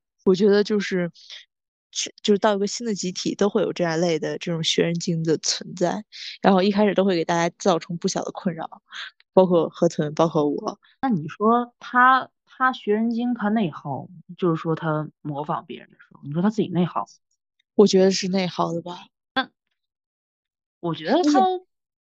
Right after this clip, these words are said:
Speaker 1: 不是，
Speaker 2: 嗯。
Speaker 1: 你想，你，你，你，就是你学那个人，每当他出一个新的东西，你就要去学，就是模仿他，你不内耗吗？要我，我都内耗。我心想：“这大姐怎么又买新东西了？操，我又给瘸他。”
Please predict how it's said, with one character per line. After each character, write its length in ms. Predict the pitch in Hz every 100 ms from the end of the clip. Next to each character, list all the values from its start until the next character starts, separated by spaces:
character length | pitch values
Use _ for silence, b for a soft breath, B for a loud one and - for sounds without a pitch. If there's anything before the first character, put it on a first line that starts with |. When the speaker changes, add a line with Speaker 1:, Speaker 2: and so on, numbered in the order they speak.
| _
Speaker 1:
不 100 | 214
是， 100 | 214
Speaker 2:
嗯。 100 | 180
Speaker 1:
你 60 | 226
想， 240 | 208 190 -
你， 220 | 202 208 185
你， 240 | 190 160 -
你， 140 | 226 247 254 - _
就 120 | -
是 220 | 233 214 -
你 160 | 196
学 220 | 185 - 196
那 140 | 240
个 100 | 185
人， 220 | 175 180 - _
每 180 | 190 170
当 220 | 196 220
他 120 | - 226
出 240 | - 233
一 80 | 214
个 80 | 208
新 220 | - 220
的 80 | 175
东 200 | 170 170
西， 240 | 175 -
你 160 | - 165
就 160 | 160 214
要 140 | 202
去 340 | 190 202 175 -
学， 240 | - - -
就 120 | -
是 180 | 196 180
模 200 | 170 170
仿 200 | 214 190 -
他， 240 | - 165 _ _ _
你 120 | 214
不 100 | 190
内 160 | 226 226
耗 220 | 220 196
吗？ 100 | 190
要 160 | 254
我， 160 | 214 185
我 140 | 190 160
都 100 | 180
内 180 | 180
耗。 360 | 175 - 170 165 _ _ _ _ -
我 40 |
心 160 | 190 240
想 120 | 190
：“这 100 | 220
大 240 | 214 220
姐 240 | 185 185 208
怎 140 | 202
么 80 | 170
又 220 | 220 254
买 200 | 190 170
新 280 | 175 208 190
东 260 | 190 180 185
西 100 | 180
了？ 360 | 160 165 165
操， 260 | 170 - 202
我 100 | 180
又 80 | 226
给 120 | 185
瘸 320 | 175 - 170
他。” 160 | 170 208